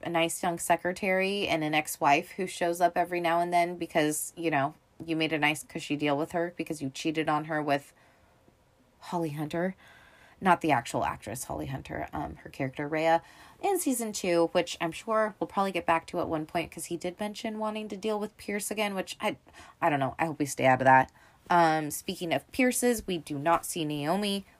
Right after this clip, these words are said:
We do not see her in the last episode. Um, I don't even know. Did we get Kendall calling her? No, I think I saw the ep-, the premiere episode today when he was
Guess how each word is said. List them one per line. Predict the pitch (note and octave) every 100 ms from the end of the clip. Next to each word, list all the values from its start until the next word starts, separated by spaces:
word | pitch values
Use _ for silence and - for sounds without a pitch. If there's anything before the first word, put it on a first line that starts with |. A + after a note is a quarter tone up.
| -
We | D3
do | D3
not | C3+ -
see | - C#3+
her | B2+
in | A#2
the |
last | A2 E3+ -
episode. | E3+ - - E3+ E3 - - - _ _
Um, | E3+ E3 D3+ D3 C3+ - C#3+ _ _ _ _ _ _ _ _ _ _ _ _ _ _ -
I | E3+
don't | F#3+ G3
even | F3 D#3+
know. | D#3+
Did | D#3 D#3+
we | E3+
get | - -
Kendall | E3 F3+ F3 -
calling | - F#3+ G3+ F#3+
her? | G3+ G3 G3 F#3+
No, | F#3
I | E3
think | E3 E3+
I |
saw | D#3+ -
the | C#3+ -
ep-, | - - -
the | D3+
premiere | - D3 C#3 C3+
episode | D3 D3+ C3+ C#3+ C3+
today | - C#3+ C3
when | B2 D3+
he | D3+
was | D3+ -